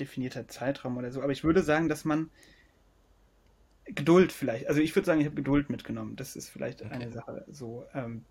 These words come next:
Speaker 1: Dingen einfach Zeit geben und auch wenn's jetzt noch nicht perfekt ist, ist es
Speaker 2: Mhm.
Speaker 1: vielleicht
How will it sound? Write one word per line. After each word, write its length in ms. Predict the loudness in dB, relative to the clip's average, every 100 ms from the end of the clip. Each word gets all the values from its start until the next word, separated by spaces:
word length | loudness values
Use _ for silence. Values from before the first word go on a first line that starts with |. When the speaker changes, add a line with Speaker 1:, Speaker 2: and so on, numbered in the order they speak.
| -2
Speaker 1:
Dingen 220 | 0 0
einfach 300 | -4 -12 -16
Zeit 280 | -10 -8 -6
geben 340 | -4 -4 -4 -6
und 280 | -10 -12 -10
auch 200 | -10 -8
wenn's 400 | -8 -8 -10 -20 _
jetzt 300 | 0 2 4
noch 100 | 2
nicht 180 | 2 2
perfekt 380 | -4 -2 -2 -2
ist, 320 | -6 -8 -14
ist 180 | -12 -10
es 140 | -10 -8
Speaker 2:
Mhm. 0 |
Speaker 1:
vielleicht 380 | -8 -8 -10